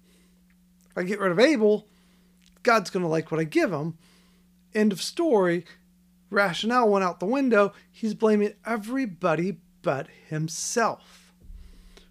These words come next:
We have to begin to look and see if we can do something to solve our problems with ourselves and stop blaming everybody else.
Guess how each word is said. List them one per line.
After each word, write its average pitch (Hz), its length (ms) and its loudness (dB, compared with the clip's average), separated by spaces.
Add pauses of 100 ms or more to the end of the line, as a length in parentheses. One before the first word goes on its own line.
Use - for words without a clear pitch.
(260)
We 170 160 -6
have - 480 -6
to - 80 -14
begin 196 1000 -6 (1000)
to - 100 -6
look 196 640 -6 (360)
and 202 140 -8
see 202 220 -6
if - 300 -16
we 185 300 0
can 233 220 -2
do 170 120 -2
something 139 540 -8 (420)
to - 80 -14
solve 151 360 -4 (180)
our 254 180 0
problems 151 720 -4 (340)
with 247 240 -4
ourselves 147 720 0 (400)
and 147 140 -8
stop - 500 -6 (320)
blaming 180 720 0 (340)
everybody 220 560 0
else. - 540 -4